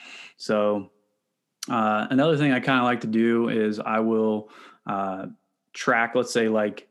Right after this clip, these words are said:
pushing movements. Like, you're doing a dumbbell press, I track that as stimulus for the pecs, for the front delts, and for the triceps. Um, for pulling movements, I'll do the same thing unless it's, uh,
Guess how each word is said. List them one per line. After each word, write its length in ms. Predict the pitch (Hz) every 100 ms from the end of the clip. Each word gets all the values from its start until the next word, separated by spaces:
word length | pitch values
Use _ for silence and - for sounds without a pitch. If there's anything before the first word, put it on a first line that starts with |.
| _
pushing 340 | - 131 131 123
movements. 640 | 123 123 127 131 - - - - -
Like, 120 | 107
you're 120 | 113
doing 180 | 127 123
a 60 | 110
dumbbell 340 | 113 117 120
press, 480 | 113 123 117 - - - - - -
I 100 | 123
track 320 | - 117 113
that 320 | 117 113 110
as 520 | 123 107 107 101 - _ _
stimulus 640 | - - 117 113 107 107
for 240 | - 113
the 80 | 113
pecs, 520 | 110 117 120 - - - _ _ _ _ _ -
for 220 | 120 123
the 80 | 123
front 260 | 131 123
delts, 500 | 113 113 117 - - - _ _ _
and 240 | 120 120 127
for 140 | 135
the 80 | 131
triceps. 720 | 131 139 139 151 156 - - _ _ _ _ _ _ _
Um, 380 | 113 107 104 104
for 240 | - - 113
pulling 380 | - 123 120 117
movements, 380 | 117 117 117
I'll 100 | 113
do 140 | 110 113
the 80 | 110
same 260 | 120 110
thing 340 | 110 113 113 113
unless 300 | 104 104 104
it's, 200 | 95 107
uh, 240 | 101